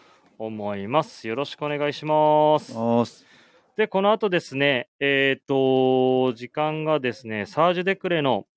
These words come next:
Speaker 1: えーと、千田さんですね、えーと、収録になりますが、えーと、十六時半から、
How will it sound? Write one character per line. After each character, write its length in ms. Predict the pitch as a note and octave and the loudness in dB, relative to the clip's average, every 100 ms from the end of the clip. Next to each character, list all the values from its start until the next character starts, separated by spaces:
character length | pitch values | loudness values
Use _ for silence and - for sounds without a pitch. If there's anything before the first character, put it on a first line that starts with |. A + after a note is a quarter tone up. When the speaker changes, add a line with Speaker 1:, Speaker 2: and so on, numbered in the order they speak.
| - | -8
Speaker 1:
え 160 | A#2+ | -6
ー 100 | A2+ | -6
と、 840 | - A2+ A2+ A2 G#2+ A2 G#2+ G#2+ - | -4 -2 0 0 -2 -2 -4 -6 -8
千 120 | A#2 | -4
田 120 | C3 | -4
さ 180 | C3 D3+ | -2 -4
ん 60 | D3+ | -2
で 100 | D#3 | -2
す 140 | C3 | -2
ね、 320 | A2+ G#2+ G2+ _ _ _ _ _ - | -2 -2 -2 _ _ _ _ _ -8
え 240 | C3 B2+ B2 | -4 -4 -4
ー 20 | |
と、 760 | B2 A#2+ A#2 A#2 A#2 A#2 A#2 | -4 -2 0 0 2 2 0
収 280 | - C#3 C3+ | -2 0 2
録 300 | C3+ B2+ C3+ | 0 -2 -4
に 80 | C3 | -4
な 100 | C3 | -4
り 100 | C3 | -4
ま 140 | C3 | -6
す 200 | A2 A#2 | -8 -6
が、 260 | C#3 D3+ - - | -2 -2 -2 -8
え 200 | B2 A2+ | -6 -6
ー 20 | |
と、 240 | - G#2 F#2+ | -8 -10 -8
十 240 | - D3 F3 | -4 -2 0
六 260 | F3+ F3+ | -2 -4
時 80 | D#3+ | -4
半 240 | - F3+ | 0 0
か 120 | E3 | 2
ら、 140 | A2 | 0